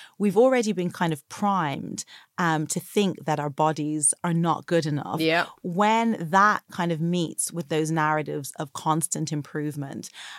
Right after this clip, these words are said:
Speaker 1: um, and constant productivity, it's a very, like, kind of fertile ground for these, like, deep, deep kind of, like, seated insecurities about our bodies to really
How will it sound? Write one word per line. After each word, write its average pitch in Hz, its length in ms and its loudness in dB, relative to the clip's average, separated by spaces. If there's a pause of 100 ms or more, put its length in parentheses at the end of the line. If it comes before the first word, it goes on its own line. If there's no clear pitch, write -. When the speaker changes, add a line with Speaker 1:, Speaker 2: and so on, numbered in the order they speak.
(120)
Speaker 1:
um, 160 220 0
and 160 140 0
constant 156 480 -2
productivity, 147 960 -6 (280)
it's 180 260 -4
a 170 40 -2
very, 175 460 0
like, 165 180 -2
kind 156 180 -4
of 139 80 -8
fertile 175 640 -2
ground 143 580 -4 (260)
for - 120 -8
these, 151 300 -4
like, 147 120 -4 (140)
deep, 175 240 -6 (460)
deep 185 400 -2
kind 156 200 -4
of, 139 100 -6
like, 135 200 -4
seated 156 440 -6
insecurities - 840 -6
about 147 420 -6
our 139 260 -2
bodies 135 680 -6
to - 160 -6
really 143 600 -6